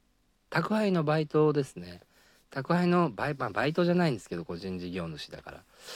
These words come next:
宅配のこう仕事が、まあ、こう、バラバラなもんでね、収入が。えー、注文があったり、えー、なかったりとか。まあ、そういう関係もございましてね。あの、月の収入バラバラになったりするもんで、ちょっと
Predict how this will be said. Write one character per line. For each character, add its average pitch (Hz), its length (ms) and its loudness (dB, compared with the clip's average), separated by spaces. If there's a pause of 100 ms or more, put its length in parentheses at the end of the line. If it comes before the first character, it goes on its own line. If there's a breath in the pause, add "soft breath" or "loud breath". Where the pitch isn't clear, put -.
(260 loud breath)
宅 117 240 -4
配 175 140 4
の 170 100 2
こ 156 120 4
う 139 40 2
仕 - 160 -2
事 135 460 2
が、 131 260 2 (1400 soft breath)
ま 110 140 -2
あ、 87 60 -12
こ 85 460 -14
う、 - 320 -20
バ 120 80 2
ラ 180 140 4
バ 196 80 6
ラ 196 100 2
な 202 140 2
も 196 160 6
ん 101 80 -2
で 85 100 -8
ね、 117 180 -14 (240)
収 104 240 -2
入 92 220 -6
が。 82 180 -8 (520)
え 92 420 -8
ー、 - 20 -12
注 117 200 0
文 113 180 0
が 104 140 -2
あ - 20 2
っ 110 60 -4
た 90 160 -2
り、 78 160 -10 (640 loud breath)
え 85 720 -8 (360)
ー、 110 60 -10
な 101 140 -4
か 85 60 -6
っ - 40 -8
た 80 140 -6
り 80 40 -8
と - 120 -14
か。 - 160 -20
ま 147 80 -2
あ、 - 20 -2
そ 247 160 6
う 285 60 6
い 277 180 6
う 240 60 2
関 233 200 2
係 220 120 2
も 131 180 0
ご 98 140 -4
ざ 101 100 -2
い 98 60 -6
ま 92 100 -8
し - 80 -14
て 85 80 -12
ね。 131 180 -6 (460)
あ 107 120 -10
の、 190 40 -10
月 - 220 0
の 247 80 4
収 247 160 2
入 190 140 4
バ 101 120 0
ラ 127 140 0
バ 196 100 2
ラ 202 80 4
に 208 140 0
な 208 100 2
っ - 20 -10
た - 140 -6
り 92 80 -2
す - 160 -12
る 92 80 -2
も 90 160 -4
ん 82 80 -6
で、 78 100 -12
ち - 100 -4
ょ - 20 2
っ 147 40 -4
と 92 280 -8